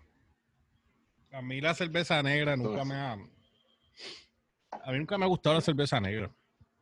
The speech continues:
Speaker 1: Es algo que
Speaker 2: No, no, no.
Speaker 1: he tratado. ¿Te acuerdas que hubo una fiebre de eso en un momento dado? Todo el mundo, ah, cerveza
Speaker 2: Ujú.
Speaker 1: negra, Guinness, la Sapporo,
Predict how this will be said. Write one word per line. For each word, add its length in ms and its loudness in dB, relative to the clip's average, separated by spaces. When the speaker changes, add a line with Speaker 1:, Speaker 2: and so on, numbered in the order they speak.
Speaker 1:
Es 140 -6
algo 260 0
que 260 4
Speaker 2:
No, 100 -4
no, 80 -8
no. 100 -10
Speaker 1:
he 120 -2
tratado. 520 2
¿Te 80 0
acuerdas 260 2
que 80 -2
hubo 100 2
una 140 4
fiebre 360 2
de 80 2
eso 120 -2
en 60 4
un 60 4
momento 360 0
dado? 400 2
Todo 140 -4
el 60 0
mundo, 260 0
ah, 180 2
cerveza 320 4
Speaker 2:
Ujú. 100 6
Speaker 1:
negra, 440 2
Guinness, 840 4
la 400 2
Sapporo, 920 0